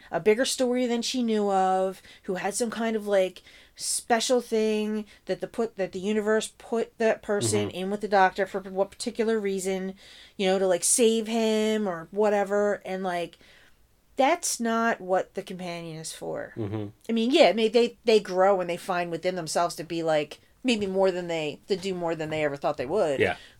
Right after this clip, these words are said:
Speaker 1: But on the show, it's like,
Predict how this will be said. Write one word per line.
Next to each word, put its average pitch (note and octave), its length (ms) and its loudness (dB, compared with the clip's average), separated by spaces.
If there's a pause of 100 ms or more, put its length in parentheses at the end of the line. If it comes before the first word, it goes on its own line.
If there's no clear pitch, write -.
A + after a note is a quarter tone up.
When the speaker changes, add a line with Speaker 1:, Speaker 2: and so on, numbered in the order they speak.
Speaker 1:
But E3+ 380 2 (880)
on D4 160 4
the D4+ 80 0
show, B3 420 4
it's A3+ 200 0
like, G#3 360 2